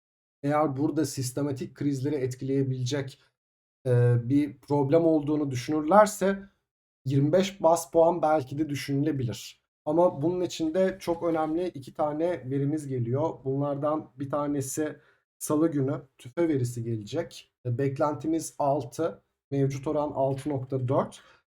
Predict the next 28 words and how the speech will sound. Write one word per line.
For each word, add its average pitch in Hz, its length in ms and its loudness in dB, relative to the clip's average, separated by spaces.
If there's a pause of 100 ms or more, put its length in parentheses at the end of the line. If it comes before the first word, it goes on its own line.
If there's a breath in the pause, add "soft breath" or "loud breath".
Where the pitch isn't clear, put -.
(140)
Çarşamba 156 680 4 (140)
günü 160 280 -2
de 196 240 2
üfe - 220 -6
üretici 135 500 -2
fiyat 175 260 0
endeksi 123 460 -2
gelecek. 113 580 -8 (240)
Yine 135 220 -2
on 151 320 -2
beş 127 160 -2
otuzda. 120 640 -4 (460 loud breath)
O 151 120 0
da 160 180 4
altı 151 400 0
ve 160 120 0
beklentimizde 147 840 -4
beş 156 220 -2
nokta 139 300 0
dört. 139 280 0
Bunu 165 160 0
takip 165 340 0
etmemiz 175 400 -4
gerekecek 170 520 -2
çünkü 156 420 -6
o 180 240 6
fiyatlamayı 160 920 0
değiştirebilir. 143 960 -4